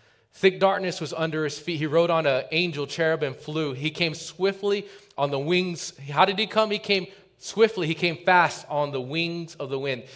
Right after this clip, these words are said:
He made darkness his covering, his canopy around him, thick clou-, clouds dark with water.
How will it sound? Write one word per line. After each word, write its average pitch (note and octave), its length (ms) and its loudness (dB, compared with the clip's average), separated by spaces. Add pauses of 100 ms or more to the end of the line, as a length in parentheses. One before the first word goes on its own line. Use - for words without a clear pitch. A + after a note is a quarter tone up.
(160)
He F#3 100 -2
made F3+ 280 0
darkness G3 420 4
his G3 140 -4
covering, D#3+ 360 0
his C#3 160 -4
canopy F3+ 520 -2
around D#3 320 0
him, D#3 100 -6
thick F#3+ 340 -4
clou-, D3+ 380 0 (100)
clouds D3+ 380 4
dark C#3+ 260 0
with D3+ 140 -12
water. B2 320 -2